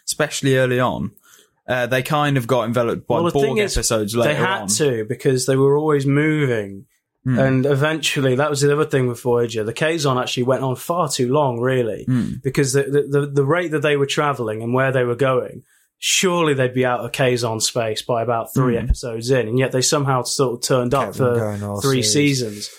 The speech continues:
Speaker 3: We had the
Speaker 1: But they never
Speaker 3: obligatory
Speaker 1: had any
Speaker 3: Kazon episode,
Speaker 2: Yeah.
Speaker 3: um, th-, th-, for the first couple of series. Then that just changed for the current alien of the, of the season.
Speaker 1: Exactly, and I don't think they, that's the problem. The Kazon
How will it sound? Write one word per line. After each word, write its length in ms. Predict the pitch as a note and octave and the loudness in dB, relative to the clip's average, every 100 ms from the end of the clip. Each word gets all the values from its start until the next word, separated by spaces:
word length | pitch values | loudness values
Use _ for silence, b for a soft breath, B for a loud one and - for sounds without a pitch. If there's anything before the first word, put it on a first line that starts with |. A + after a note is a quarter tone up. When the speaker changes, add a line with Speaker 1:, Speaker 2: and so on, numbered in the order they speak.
| - | -4
Speaker 3:
We 140 | C#3+ | -2
had 300 | D#3 F#3 E3+ | 0 0 0
the 100 | E3+ D3+ | 0 0
Speaker 1:
But 140 | D3 D3+ | 0 0
they 80 | G3 | 2
never 220 | G3+ G#3 | 2 0
Speaker 3:
obligatory 300 | G3+ F#3 F3+ | 0 0 0
Speaker 1:
had 60 | C3+ | 2
any 40 | |
Speaker 3:
Kazon 340 | - A#2+ A#2 | 0 -2 -4
episode, 600 | A#2 - A#2+ B2+ A2 A2+ - _ _ _ | -6 -8 -8 -6 -4 -6 -10 _ _ _
Speaker 2:
Yeah. 580 | D3+ D3 C#3+ B2+ B2 B2 | 0 4 4 2 -2 -2
Speaker 3:
um, 260 | A#2 A2 - - | -6 -12 -16 -18
th-, 320 | B2+ C#3+ G#2 | -8 -6 -6
th-, 300 | A#2 - C3 - | -8 -12 -16 -6
for 80 | C3 | -6
the 80 | B2 | -2
first 380 | D3 B2 A#2 | 0 0 0
couple 280 | - A#2 - | -4 -6 -4
of 60 | G#2 | -6
series. 420 | - G#2+ G#2 G#2 | -4 -4 -4 -2
Then 200 | D3+ C#3 B B B E3+ | -2 -4 B B B -4
that 180 | F3 | -4
just 300 | D#3 E3 B2 - - _ | -2 -2 -2 -8 -20 _
changed 680 | - E3 D3+ C3+ B2 - - _ _ _ | -4 -2 0 -2 -4 -6 -12 _ _ _
for 200 | - C#3+ | -6 -4
the 160 | B2 B2 | 0 -2
current 440 | - C#3 A#2+ A2 | 0 -2 -2 -2
alien 460 | A#2 A#2 A2+ A2+ A2 | -2 -2 -2 -2 -4
of 180 | G2+ G#2 | -8 -4
the, 280 | A2+ G#2 G2+ | -4 -2 -6
of 180 | A2 G2 | -10 -8
the 60 | G#2 | -6
season. 180 | C3+ | -2
Speaker 1:
Exactly, 440 | E3 F#3 F3+ - C3 | 0 0 -2 0 0
and 100 | C3 | 2
I 60 | |
don't 220 | D3 D#3+ A#2+ | 2 0 0
think 180 | C#3 | 0
they, 300 | C3 C3+ B2+ | 2 0 0
that's 240 | - C#3 C#3 | -2 -4 -4
the 80 | C3+ | -2
problem. 340 | D3 C3+ A#2 | -2 0 -4
The 80 | G#2+ | -4
Kazon 800 | D3 C#3+ C3+ B2+ A2+ A2 G#2+ | -2 0 0 0 0 -2 -4